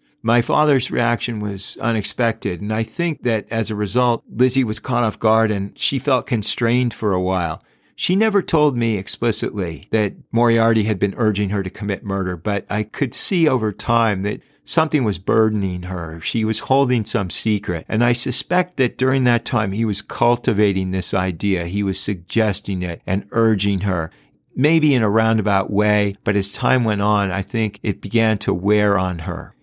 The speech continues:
Was Lizzie still providing Moriarty with financial support after he moved here? I'm sure she was. I know she was. I told you he didn't have any other form of income,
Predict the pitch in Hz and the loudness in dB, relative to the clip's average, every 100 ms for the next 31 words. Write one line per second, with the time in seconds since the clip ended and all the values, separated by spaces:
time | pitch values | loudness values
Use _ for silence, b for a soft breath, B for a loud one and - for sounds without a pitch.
0 | b b b - 107 - 120 120 120 - | b b b -2 -2 2 0 2 0 0
1 | 117 117 101 107 107 110 - 110 110 113 | 2 0 2 4 4 2 0 2 4 4
2 | 113 104 98 - 98 104 113 117 - 110 | 4 2 2 0 0 0 0 -2 -2 -2
3 | 117 113 110 - 107 107 110 101 95 110 | 2 2 2 0 0 0 0 0 2 0
4 | 117 - 131 135 b b b b - 104 | 0 0 0 0 b b b b -6 -4
5 | - 120 - 92 95 120 127 135 131 - | 0 0 0 0 0 2 2 2 2 0
6 | 90 82 78 - _ 113 117 170 165 135 | -2 -2 -8 -16 _ -2 0 0 2 2
7 | 113 127 120 117 120 110 113 113 - 107 | 2 2 0 2 0 0 0 -2 -2 2
8 | 107 98 107 98 90 85 95 90 92 73 | 2 0 0 0 0 -2 -2 -2 -6 -6